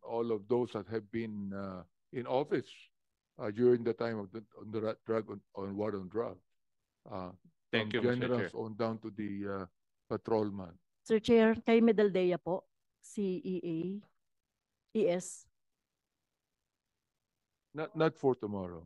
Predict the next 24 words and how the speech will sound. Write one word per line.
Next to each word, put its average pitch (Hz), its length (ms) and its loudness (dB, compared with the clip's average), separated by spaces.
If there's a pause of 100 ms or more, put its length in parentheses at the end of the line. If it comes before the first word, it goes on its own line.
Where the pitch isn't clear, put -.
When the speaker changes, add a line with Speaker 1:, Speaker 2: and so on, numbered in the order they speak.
(120)
Speaker 3:
Po, 190 160 2
opo. 170 480 -2
Kasi 240 320 2
meron 214 360 2
pa 226 120 2
akong 214 160 -2
continuing 202 640 -2
question 180 400 -4
sa 175 160 -6
kanya 170 240 -2
kasi 196 240 -2
hindi 180 160 2
niya 175 160 0
naman 170 240 0
inaamin 156 640 0
yung 147 100 -2 (140)
Speaker 1:
Di 120 160 -2
bale, 113 480 2
if 110 160 0
we 107 80 -2
Speaker 3:
Opo. 113 160 0
Speaker 1:
will 107 80 -2
invite 101 400 -4
him 104 160 -4